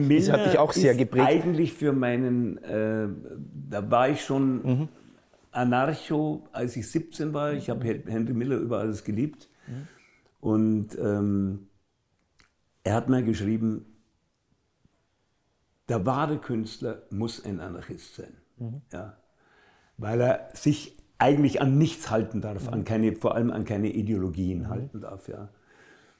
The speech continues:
Speaker 2: Und, äh, lustigerweise bin ich als dreizehnjähriger ins Gymnasium mit einem Bakunin-Band, um meine Lehrer zu ärgern.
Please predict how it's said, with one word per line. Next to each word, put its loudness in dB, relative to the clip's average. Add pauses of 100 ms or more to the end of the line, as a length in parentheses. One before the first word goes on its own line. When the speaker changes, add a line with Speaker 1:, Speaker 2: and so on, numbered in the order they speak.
(360)
Speaker 2:
Und, 2 (100)
äh, 0 (2000)
lustigerweise 0
bin -2
ich -8
als -8
dreizehnjähriger -6
ins -8
Gymnasium -8 (1000)
mit -10
einem -4 (440)
Bakunin-Band, -4 (1160)
um -2 (380)
meine -4
Lehrer 2
zu -8
ärgern. -6